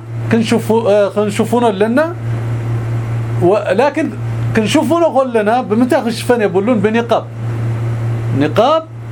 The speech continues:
انت مالتيو بدحريت مأسر زلو. زي غيرنا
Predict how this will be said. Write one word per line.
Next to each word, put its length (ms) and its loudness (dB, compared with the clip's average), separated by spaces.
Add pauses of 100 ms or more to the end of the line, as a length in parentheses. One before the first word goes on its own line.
انت 140 2
مالتيو 680 2
بدحريت 440 0 (260)
مأسر 400 2
زلو. 320 -2 (840)
زي 180 2
غيرنا 440 2